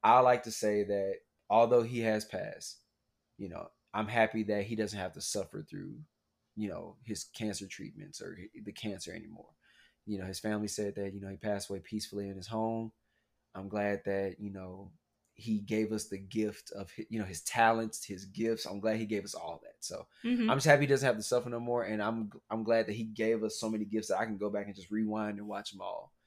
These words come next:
Speaker 2: Mm-hmm.
Speaker 1: you know, and learn from him, you know. So
Speaker 2: Yeah.
Speaker 1: that's what I'm happy for.
Speaker 2: Okay.
Speaker 1: Those are my three positive moments. I don't, I wanna make sure that even through this darkness, we look at every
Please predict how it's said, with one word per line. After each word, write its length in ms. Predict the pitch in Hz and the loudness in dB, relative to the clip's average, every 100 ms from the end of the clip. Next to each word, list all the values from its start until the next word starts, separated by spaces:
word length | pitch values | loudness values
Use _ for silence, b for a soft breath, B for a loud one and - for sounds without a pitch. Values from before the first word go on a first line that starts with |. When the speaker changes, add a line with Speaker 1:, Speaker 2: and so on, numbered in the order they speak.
| b | b
Speaker 2:
Mm-hmm. 280 | 226 226 202 | -2 0 0
Speaker 1:
you 60 | 101 | -2
know, 80 | - | -4
and 240 | 95 95 | -8 -6
learn 240 | 101 101 87 | -4 -4 -6
from 160 | 85 | -12
him, 120 | 80 80 _ _ | -16 -18 _ _
you 80 | 101 | -20
know. 160 | 85 - - | -20 -20 -16
So 320 | - - 147 - | -10 -10 -10 -6
Speaker 2:
Yeah. 220 | 220 175 | -4 0
Speaker 1:
that's 160 | 113 101 | -2 -2
what 60 | |
I'm 40 | 85 | -8
happy 240 | 87 - _ | -12 -16 _
for. 140 | - - _ _ _ _ _ _ | -20 -20 _ _ _ _ _ _
Speaker 2:
Okay. 320 | 349 370 202 202 | -6 0 0 0
Speaker 1:
Those 140 | - | -2
are 40 | |
my 100 | - | -2
three 160 | - 95 | -2 -6
positive 460 | - 90 - - 101 | -4 -4 -4 -10 -14
moments. 280 | 98 - 95 | -14 -10 -2
I 100 | 117 | 2
don't, 120 | 98 | 2
I 40 | |
wanna 220 | 107 117 113 | 2 2 0
make 160 | 113 | 0
sure 200 | 107 120 | 0 0
that 200 | 107 104 - | 2 0 -4
even 220 | 123 117 107 | -6 -4 -2
through 120 | 110 | -2
this 120 | 107 | -2
darkness, 420 | 101 107 98 95 107 | 0 0 0 -6 -8
we 80 | |
look 160 | 104 92 | -8 -10
at 80 | 95 _ - | -16 _ -8
every 180 | 101 | -8